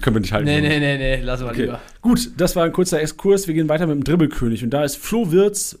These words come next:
Speaker 1: mit Kone mit fünf erfolgreichen Dribblings, jeweils auf der Eins und Kingsley Coman auf der Drei. Nichts Überraschendes, glaub ich. Also Ko-, auch ein Kone nach dem Spiel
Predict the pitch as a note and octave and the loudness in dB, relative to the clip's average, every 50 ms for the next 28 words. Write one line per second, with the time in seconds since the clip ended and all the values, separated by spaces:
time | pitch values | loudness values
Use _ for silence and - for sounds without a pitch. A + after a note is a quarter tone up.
0 | _ _ _ _ - C#3+ F#3+ F#3 - - - - C#3+ C#3 D3 D#3 F3 G3 G#3 F#3+ | _ _ _ _ 0 0 0 0 -2 -4 -2 0 0 2 2 0 0 0 -2 -2
1 | - C#3 - - E3+ D#3+ D3+ D#3 D#3+ D#3 D3 D3 C#3+ C#3 C#3 E3 E3 E3 E3 E3 | -4 -4 -6 -4 -4 -6 -4 -2 -4 -4 -2 -2 -4 -2 -2 -2 -2 -2 -2 -2
2 | D#3 - - B2+ B2+ C3 C3 A#2+ B2+ - - A#2+ B2+ D3+ E3+ F3 F3+ - - - | -4 -6 -4 -2 -2 -2 -2 -2 -4 -6 -6 -4 -2 -2 0 -2 -2 -4 -2 0
3 | D3+ D3 D3 D3 - D3 D3 C#3 D3 C#3+ - - B2+ B2 A#2+ B2 B2+ C3 C3+ C3+ | 0 0 0 0 -2 -2 -2 0 -2 -2 -4 -4 -2 -2 0 0 2 2 2 2
4 | C3+ C3+ - - - - - - - G#2+ - B2 A2 F#2+ A2 G#2 A2+ A#2 A#2+ B2 | 0 0 -4 -16 -20 -20 -14 -10 -8 -4 -2 0 0 0 0 0 2 4 4 2
5 | B2+ - - - _ _ _ _ _ _ _ _ _ - C3 F3 F3+ - - D3 | 2 -2 -8 -18 _ _ _ _ _ _ _ _ _ 4 4 4 4 4 0 -2
6 | B2 B2 A2+ A#2+ B2+ - C3 G#2+ F#2+ F#2+ F#2 - - - - - G#2 G2+ G2 G2 | 0 2 2 2 2 0 0 -2 -2 -2 -4 -6 -8 -8 -8 -6 -4 -4 -4 -4
7 | A2+ G#2+ G#2+ - - C3+ - A#2 A#2 G2+ G#2+ A2 G#2+ F#2 - G#2+ G2+ G#2+ A#2 A2 | -4 -6 -4 -4 -4 -2 0 0 0 0 -2 -4 -4 -4 -4 -2 0 2 2 2
8 | F#2+ G2 F#2 G2 F#2+ F#2 - G2+ G#2 G#2+ G#2+ G2+ G2+ - | 2 0 -2 -4 -4 -4 -2 0 0 2 0 0 -4 -8